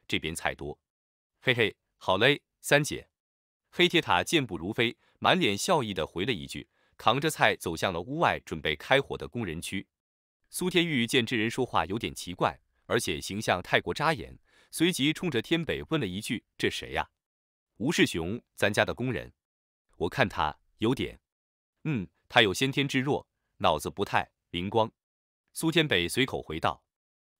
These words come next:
“这样的人也敢用啊？出事怎么办？”“能出什么事儿？干这行你还指望雇大学生啊？有手有脚能干活就行呗。”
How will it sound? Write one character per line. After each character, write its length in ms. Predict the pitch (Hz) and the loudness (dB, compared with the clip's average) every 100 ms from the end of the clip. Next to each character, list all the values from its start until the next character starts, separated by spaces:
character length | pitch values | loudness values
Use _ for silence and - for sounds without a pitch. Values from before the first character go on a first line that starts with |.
| - | -2
“这 100 | 208 | 2
样 120 | 165 | 2
的 80 | 107 | 2
人 200 | 80 85 | -4 -6
也 120 | 98 139 | -4 -2
敢 180 | 85 | -2
用 160 | 80 101 | -6 -8
啊？ 140 | 65 _ _ _ _ _ _ - | -8 _ _ _ _ _ _ -14
出 200 | - 185 | -4 -2
事 200 | - 143 | 2 2
怎 120 | 78 | 2
么 80 | 65 | -2
办 220 | 87 - _ _ _ _ _ _ | -2 -2 _ _ _ _ _ _
？”“能 180 | 101 135 | -4 -2
出 180 | - 185 | -2 -4
什 100 | 87 | -4
么 80 | 85 | -4
事 100 | 95 | -4
儿？ 120 | - _ _ _ _ _ _ | -6 _ _ _ _ _ _
干 180 | - 170 | 2 4
这 160 | 180 | 4
行 300 | 139 76 87 - _ | 2 -2 -8 -14 _
你 100 | 113 | 0
还 140 | 127 | 2
指 160 | 175 95 | 2 0
望 200 | 87 101 | -2 -2
雇 140 | - 147 | -2 0
大 140 | 98 | 0
学 140 | 98 | 0
生 180 | 98 135 | -2 -2
啊？ 180 | 123 69 _ _ _ _ _ _ | -4 -8 _ _ _ _ _ _
有 140 | - 185 | 2 2
手 180 | 165 101 | 4 2
有 160 | 117 | 2
脚 340 | - 92 65 67 | 0 -2 -4 -6
能 160 | 87 135 | -8 0
干 180 | 196 | 0
活 240 | 123 76 107 | 0 0 0
就 120 | 147 | 0
行 180 | - 69 | -2 -4
呗。” 180 | 76 | -6